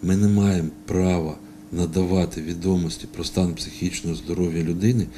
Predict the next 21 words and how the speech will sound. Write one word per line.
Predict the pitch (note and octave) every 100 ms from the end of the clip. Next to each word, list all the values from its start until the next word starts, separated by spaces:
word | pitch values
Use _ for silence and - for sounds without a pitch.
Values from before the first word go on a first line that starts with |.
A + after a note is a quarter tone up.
| - - -
навіть | F#2 G2 F2+
про | - F2+
то, | - G2+ F#2 -
про | -
те, | - G#2+ F#2+
що | - F#2+ D#2+ - - -
зверталась | D#2+ F2 - G#2+ G#2+ F#2
чи | -
не | F#2
зверталась. | E2 E2+ - D#2 C2+ -
Без | G#2 A2
діагнозу, | A#2+ B2+ A2+ D#2+ -
просто | - A2 - D#2+
зверталась | F2 E2 G2+ F#2+ E2
чи | F2+
не | F2
зверталась, | F2+ - B2 B2+ A#2+ - - - - -
ми | F#2
не | G2+
маємо | G#2 G2+ F2+ E2 -
права | F#2 F#2+ G2+